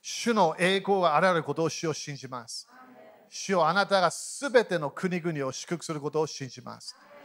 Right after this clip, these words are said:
私たちは約束の地に入ることを宣言します。新しい時代に入っていきます。入っていきます。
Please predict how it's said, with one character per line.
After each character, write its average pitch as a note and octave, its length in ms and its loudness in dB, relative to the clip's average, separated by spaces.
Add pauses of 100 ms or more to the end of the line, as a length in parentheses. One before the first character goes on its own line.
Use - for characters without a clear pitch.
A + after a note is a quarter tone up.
(260)
私 F3+ 360 4
た G3+ 100 4
ち F3 140 -2
は E3 200 8 (120)
約 D#3+ 280 4
束 G3 280 -2
の F#3 120 2
地 F#3 200 -6
に D3 120 -2
入 D3+ 280 2
る C#3+ 60 -4
こ B2+ 120 -8
と D3 120 -2
を C#3+ 40 -4
宣 C#3 220 -4
言 A#2+ 100 -6
し - 140 -16
ま A2+ 180 -10
す。 - 140 -16 (520)
新 G3+ 440 6
し - 140 -6 (120)
い D#3+ 40 -2
時 D#3+ 180 -2
代 F#3 240 6
に G3+ 260 2 (200)
入 G3+ 300 6
っ G3 40 0
て F3 120 2
い D3 60 2
き D3 100 -4
ま A2 220 0
す。 - 340 -14 (640)
入 G#3 340 6
っ - 40 -4
て E3 140 0
い C#3+ 60 -2
き C#3+ 120 -6
ま G#2+ 200 -6
す。 - 300 -14